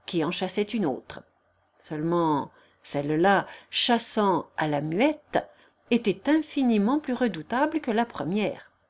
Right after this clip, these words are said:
Un chien fatigué restait-il en arrière,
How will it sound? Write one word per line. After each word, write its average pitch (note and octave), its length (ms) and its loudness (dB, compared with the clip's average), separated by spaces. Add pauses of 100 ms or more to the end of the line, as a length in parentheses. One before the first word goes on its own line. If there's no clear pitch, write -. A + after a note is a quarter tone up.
(1200)
Un D4 80 8
chien D4 300 6
fatigué C4 520 0
restait-il G3 600 -2
en F3 120 0
arrière, B3+ 680 2